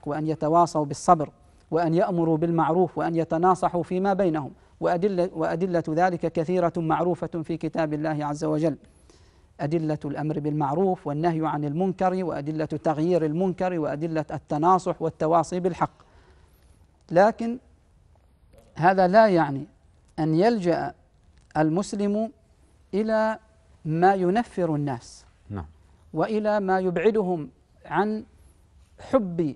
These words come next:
Speaker 1: أحكام دين الله عز وجل، وحب التأسي بالصالحين، والتأسي قبل الصالحين بهدي الأنبياء والمرسلين، وامتثال،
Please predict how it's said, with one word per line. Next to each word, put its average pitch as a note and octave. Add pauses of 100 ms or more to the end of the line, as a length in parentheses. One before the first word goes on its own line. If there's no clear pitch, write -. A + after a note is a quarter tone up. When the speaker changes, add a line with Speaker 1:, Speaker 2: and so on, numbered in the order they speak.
Speaker 1:
أحكام G3
دين F3+
الله F3
عز E3
وجل، F#3
وحب F3
التأسي F3
بالصالحين، E3+
والتأسي E3+
قبل F3+
الصالحين E3+
بهدي D#3+
الأنبياء F3
والمرسلين، E3+
وامتثال، F#3+